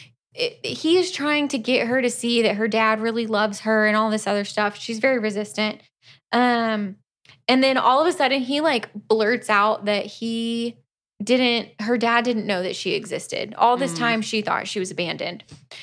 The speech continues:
Speaker 1: So back to Katie's P O V, it just says, "Long emotional talk with mom, um, who confirms that dad never knew she existed." Um, so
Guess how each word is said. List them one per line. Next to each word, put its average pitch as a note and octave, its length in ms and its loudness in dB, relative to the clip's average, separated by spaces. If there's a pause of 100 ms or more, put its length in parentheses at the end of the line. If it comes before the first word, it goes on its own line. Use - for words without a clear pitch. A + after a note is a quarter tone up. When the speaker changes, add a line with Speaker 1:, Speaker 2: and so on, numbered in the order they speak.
(200)
Speaker 1:
So D4 280 4
back A#3+ 220 2
to - 100 -4
Katie's B3 520 -2
P A#3+ 220 -2
O A3+ 80 2
V, A3+ 640 -4
it A3 120 0
just G#3+ 240 -4
says, G#3+ 400 0
"Long D4 280 2
emotional B3 380 0
talk G#3 240 -2
with G#3+ 160 -4
mom, G3+ 460 -4 (840)
um, A3 300 4
who B3 100 2
confirms A#3+ 540 0
that - 160 -2
dad A3+ 240 2
never A#3 180 -2
knew A3+ 140 -2
she A3 160 -6
existed." G#3 600 -4 (440)
Um, G#3+ 520 0
so G#3+ 760 2